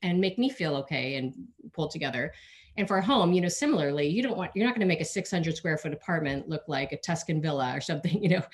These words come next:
Our house was built in nineteen sixty, so we work with what we have. Um,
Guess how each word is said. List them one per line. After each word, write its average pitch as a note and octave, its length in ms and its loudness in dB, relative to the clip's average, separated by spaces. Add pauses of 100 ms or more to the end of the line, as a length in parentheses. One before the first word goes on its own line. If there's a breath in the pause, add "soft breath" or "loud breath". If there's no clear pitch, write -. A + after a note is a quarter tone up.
(400 loud breath)
Our F#3 120 4
house F#3 200 4
was F#3 120 0
built E3+ 180 0
in E3+ 80 2
nineteen E3 300 2
sixty, F3 680 0 (280 soft breath)
so D3 300 2
we F3+ 280 2
work E3 260 0
with E3 140 0
what E3 180 0
we F3 120 2
have. E3+ 380 2 (100)
Um, D3 340 -2